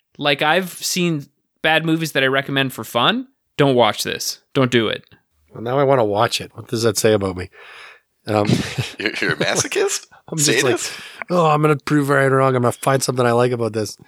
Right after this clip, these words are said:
Speaker 1: Yeah. <laughs> Uh, in the good movie, The Kid Detective, you can watch on, uh, Amaz-, uh, fuck, Amazon Prime or Crave. Can't remember. Doesn't matter. F-, figure it out yourself. You have the internet. It stars Adam Brody, Seth Cohen himself,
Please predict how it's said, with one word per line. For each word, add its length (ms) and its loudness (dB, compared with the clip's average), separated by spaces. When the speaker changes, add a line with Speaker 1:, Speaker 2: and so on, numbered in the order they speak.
Speaker 1:
Yeah. 360 -4
<laughs> 40 -20
Uh, 280 2
in 100 0
the 80 2
good 160 0
movie, 180 -2
The 80 -6
Kid 180 -2
Detective, 420 -2
you 80 -4
can 80 -2
watch 260 0
on, 540 0
uh, 360 -4
Amaz-, 320 -2
uh, 240 -6
fuck, 400 -4
Amazon 340 0
Prime 360 0
or 160 0
Crave. 400 0
Can't 200 -2
remember. 360 0
Doesn't 360 -2
matter. 360 -2
F-, 60 -16
figure 500 -4
it 60 2
out 100 2
yourself. 300 -2
You 120 2
have 80 0
the 120 0
internet. 340 0
It 140 0
stars 500 0
Adam 240 2
Brody, 480 0
Seth 240 -2
Cohen 240 2
himself, 500 0